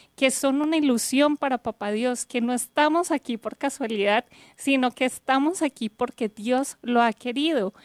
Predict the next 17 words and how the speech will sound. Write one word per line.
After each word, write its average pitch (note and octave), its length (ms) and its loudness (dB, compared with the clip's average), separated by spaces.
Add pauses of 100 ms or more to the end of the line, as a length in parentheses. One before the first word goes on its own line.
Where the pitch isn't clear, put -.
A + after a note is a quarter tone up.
(240)
y C4+ 140 4
nosotros D#4 800 2 (100)
no C#4+ 300 4
decidimos C4 640 0
venir B3+ 320 -2
a A#3+ 40 -2
este C4 200 -6
mundo. C#4 480 0 (480)
Es C4+ 300 2
Dios D4+ 480 0 (220)
el B3+ 140 2
que C4+ 200 2
decide A#3+ 680 0
dar B3+ 340 -2
vida, C#4 520 0 (280)
seguir C4+ 580 2
creando. C#4 640 4